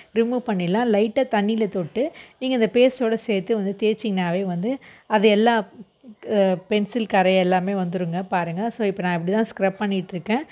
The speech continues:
So, என்னுடைய குழந்தை வந்து பார்த்திங்கன்னா கலர் பென்சிலையும் பென்னும் வச்சு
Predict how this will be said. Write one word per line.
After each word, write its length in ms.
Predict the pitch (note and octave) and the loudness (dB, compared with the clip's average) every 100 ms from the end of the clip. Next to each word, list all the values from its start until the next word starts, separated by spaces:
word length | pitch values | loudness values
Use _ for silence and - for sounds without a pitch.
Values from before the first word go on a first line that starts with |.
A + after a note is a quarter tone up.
| - - | -20 -14
So, 240 | - A3 A3 | -2 2 4
என்னுடைய 480 | G#3+ G#3+ A3 G#3+ | 4 2 -2 -2
குழந்தை 400 | G3+ G#3+ A3+ B3+ | 0 0 0 -2
வந்து 220 | A3+ G3+ G#3 | -2 -2 -4
பார்த்திங்கன்னா 320 | F#3+ F#3+ A3 | -4 -4 -2
கலர் 320 | G#3 G#3 A3+ | 0 0 0
பென்சிலையும் 500 | A3 G3+ F#3+ F#3+ A3+ A3 | -4 -6 -4 -6 -8 -10
பென்னும் 580 | - G#3 G#3+ A3 A3 G#3 | -2 0 0 0 -2 0
வச்சு 340 | G3+ F3+ - | 0 -2 -4